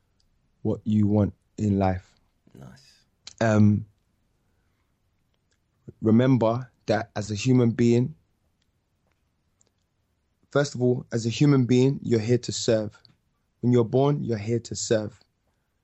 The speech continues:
Speaker 1: Not be a slave to anyone, but you're here to serve everyone. And so once you understand that you're here to serve, then you say, "Okay, what do I wanna serve and how do I wanna serve it?"
Speaker 2: Mm-hmm.
Speaker 1: Because that's the,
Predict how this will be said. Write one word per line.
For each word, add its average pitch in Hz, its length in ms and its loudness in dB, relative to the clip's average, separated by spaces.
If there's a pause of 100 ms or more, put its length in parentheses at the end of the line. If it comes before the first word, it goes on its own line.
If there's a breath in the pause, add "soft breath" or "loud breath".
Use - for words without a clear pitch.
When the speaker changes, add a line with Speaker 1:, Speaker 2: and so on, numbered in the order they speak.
(140)
Speaker 1:
Not 127 200 0
be 151 100 2
a 147 60 2
slave 143 380 0
to - 120 -6
anyone, 113 360 -2
but 110 140 -8
you're 110 120 -4
here 117 160 -4
to 104 140 -8
serve 110 600 -2 (340)
everyone. 107 460 -4 (1120 soft breath)
And 110 180 -4
so 113 460 0
once 139 240 -2
you 139 120 -4
understand 120 560 -2
that - 100 -8
you're 113 120 -4
here 117 160 -4
to 113 120 -12
serve, 117 420 0 (840)
then 135 380 0 (120)
you 113 120 -8
say, 113 320 -4
"Okay, 113 360 -4 (1500 soft breath)
what 139 220 0
do 123 140 0
I 120 60 2
wanna 113 200 -2
serve 110 380 -10
and 92 100 -16
how 127 260 -2
do 113 140 -8
I 107 40 -8
wanna 107 220 -8
serve 110 300 -8
it?" - 100 -16 (680)
Speaker 2:
Mm-hmm. 90 260 -20 (140)
Speaker 1:
Because 113 260 -4
that's - 280 -2
the, 123 240 -2